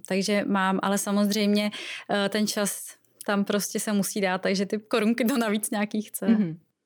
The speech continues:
Speaker 2: Takže když, eh, si to přeložím, eh, tak, eh, kdybych chtěla kabát, eh, a la Hra o trůny, a la jedna postava, tak, eh, i to dokážete jako zakázku zpracovat a udělat originální kousek.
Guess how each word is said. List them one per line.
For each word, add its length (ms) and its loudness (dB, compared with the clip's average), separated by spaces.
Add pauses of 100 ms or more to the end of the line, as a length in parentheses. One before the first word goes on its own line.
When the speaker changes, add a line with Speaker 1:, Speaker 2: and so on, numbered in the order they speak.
(400)
Speaker 2:
Takže 340 4
když, 500 -2
eh, 160 4
si 120 0
to 100 0
přeložím, 840 2
eh, 60 -6 (600)
tak, 300 -4
eh, 60 4 (240)
kdybych 420 0
chtěla 320 0
kabát, 640 2
eh, 280 -2 (120)
a 80 4
la 180 4
Hra 280 4
o 80 -2
trůny, 680 0 (100)
a 100 2
la 100 4
jedna 280 2
postava, 640 -2 (400)
tak, 260 -4
eh, 40 4 (480)
i 80 6
to 320 2
dokážete 680 4
jako 240 2
zakázku 460 -2
zpracovat 680 -6
a 20 0
udělat 280 0
originální 600 -2
kousek. 480 -6